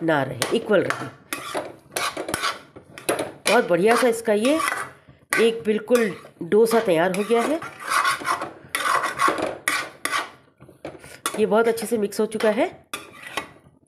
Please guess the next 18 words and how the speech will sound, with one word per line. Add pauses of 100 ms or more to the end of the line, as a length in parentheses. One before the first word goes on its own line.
(120)
अब
हम
इसे
एक
बाउल
में
ट्रांसफ़र
कर
लेंगे (540)
और
थोड़ी
देर
इसको
ठंडा
होने
देंगे,
ठीक
है।